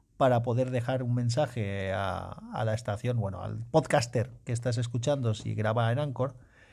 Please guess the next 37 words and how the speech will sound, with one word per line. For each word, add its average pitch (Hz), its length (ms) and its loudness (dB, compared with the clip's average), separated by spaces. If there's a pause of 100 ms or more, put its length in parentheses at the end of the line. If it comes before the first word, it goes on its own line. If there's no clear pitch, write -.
(520)
El 170 160 4
problema 190 400 6
es 208 120 0
que, 156 320 2 (540)
ah, 135 380 4
em, 131 460 0
esto 147 220 0
es 160 60 0
una 175 100 2
cosa 165 160 4
que 156 80 2
sugerí 147 320 2
yo 165 100 6
además 156 300 4
en 135 160 0
la 131 80 0
entrevista 127 400 0
que 135 80 -2
hicimos 131 420 0
en 127 60 0
la 123 60 0
Asociación 123 440 0
Podcast 117 380 0
a 113 40 0
la 113 80 0
gente 123 220 -2
de 139 80 0
Anchor. 139 360 -2 (840)
Lo 131 120 6
han 143 100 6
hecho, 180 360 2
han 120 160 2
puesto 127 260 0
lo 123 80 2
del 123 140 0
enlace, 156 380 0
pero 131 420 2